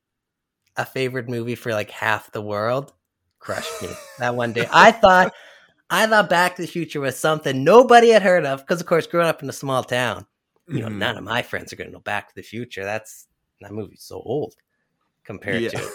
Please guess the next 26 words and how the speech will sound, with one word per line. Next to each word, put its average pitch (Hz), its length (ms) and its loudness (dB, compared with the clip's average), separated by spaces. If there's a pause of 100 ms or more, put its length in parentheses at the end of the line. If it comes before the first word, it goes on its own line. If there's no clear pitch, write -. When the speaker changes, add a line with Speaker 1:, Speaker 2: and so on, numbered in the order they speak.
(400)
Speaker 1:
how 127 200 -4
<laughs> - 60 -14
young 117 340 -8 (680)
we 170 120 -2
were 160 120 2
at 131 140 -4
the 123 60 -6
time. 127 440 -4
So, 123 240 0
you 147 160 0
know, 117 160 2
growing 170 320 6
up 160 160 0
and 147 100 -6
then 135 100 -4
finding 135 300 -2
out, 127 180 -6
oh 143 140 2
no, 117 160 -2
this 120 260 -2
is 117 80 -12
actually 113 280 -6
kind 110 180 -4
of 95 60 -6
a 95 80 -6
big, 107 260 -6